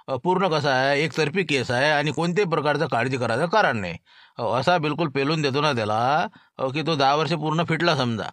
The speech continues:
अ, आणि तुम्ही ज्यावेळेस आपण बोलतो का नाही, एकदम वाढून चढून सांगायचं ते. हो, दहा फूट शिल्लक असं एकदम असं स्फूर्तीने सांगायचं. अशा पद्धतीनं आला, त्याने जुनमानं गाडी अंगावर घातली, पूर्ण असं भलं पद्धतशीर सांगायचं तुम्ही. असं भ्यायचं नाही, अजिबात भ्यायचं नाही.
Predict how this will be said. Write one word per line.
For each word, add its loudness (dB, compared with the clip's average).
अ, -8
आणि -2
तुम्ही 0
ज्यावेळेस 0
आपण 0
बोलतो -2
का 0
नाही, -4
एकदम 0
वाढून 2
चढून 2
सांगायचं 2
ते. -8
हो, -6
दहा 2
फूट 0
शिल्लक 0
असं 2
एकदम 0
असं -2
स्फूर्तीने -2
सांगायचं. 2
अशा 2
पद्धतीनं 0
आला, 4
त्याने 0
जुनमानं 0
गाडी 2
अंगावर 2
घातली, -4
पूर्ण 2
असं 2
भलं 0
पद्धतशीर 0
सांगायचं 0
तुम्ही. -2
असं 0
भ्यायचं 0
नाही, 2
अजिबात 2
भ्यायचं 0
नाही. -2